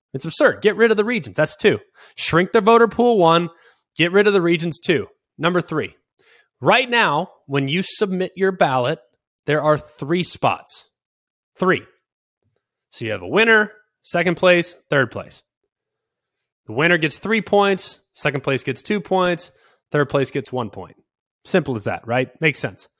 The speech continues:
But right now, we're seeing such a massive drop-off, and it's almost difficult because you cannot spread the love. Like,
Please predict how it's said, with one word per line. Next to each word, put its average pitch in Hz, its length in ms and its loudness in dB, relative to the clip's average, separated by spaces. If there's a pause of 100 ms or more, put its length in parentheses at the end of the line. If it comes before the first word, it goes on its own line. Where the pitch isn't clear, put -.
(840)
But 196 300 0
right 208 180 2
now, 185 340 4
we're 160 140 0
seeing 208 240 -2
such 208 200 -4
a 160 80 -4
massive 139 680 -4
drop-off, 131 580 0
and 165 100 -2
it's 180 100 -2
almost 262 360 -2
difficult 165 400 0
because 156 240 -6
you 175 80 -4
cannot 214 480 0
spread 175 400 2
the 135 80 0
love. 120 520 0 (1080)
Like, 139 160 -4